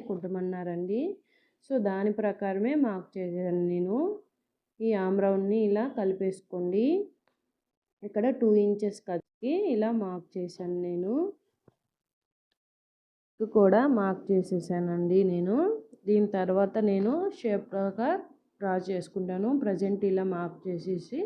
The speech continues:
షోల్డర్, నెక్ లోపలికి కట్ చేసుకోకుండా, కింద క్రాసులు లేకుండా ఇలా కట్ చేసేసుకోండి. చూసారు కదా, ఇలా క్రాసులు లేకుండా కట్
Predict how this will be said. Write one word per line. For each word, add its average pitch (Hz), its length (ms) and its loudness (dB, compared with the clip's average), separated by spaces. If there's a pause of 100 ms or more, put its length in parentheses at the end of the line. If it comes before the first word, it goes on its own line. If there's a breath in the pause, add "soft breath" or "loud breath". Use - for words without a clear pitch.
(640 loud breath)
షోల్డర్, 208 500 4 (140)
నెక్ - 260 0 (160)
లోపలికి 202 480 6
కట్ 185 220 -4
చేసుకోకుండా, 190 720 -8 (800)
కింద 226 280 -2 (520)
క్రాసులు 202 460 0
లేకుండా 190 480 0
ఇలా 202 160 0 (140)
కట్ 175 240 -8
చేసేసుకోండి. 180 760 -4 (2000)
చూసారు 185 340 -2
కదా, 185 200 4
ఇలా 208 180 6
క్రాసులు 180 480 2
లేకుండా 185 400 0 (120)
కట్ 180 180 0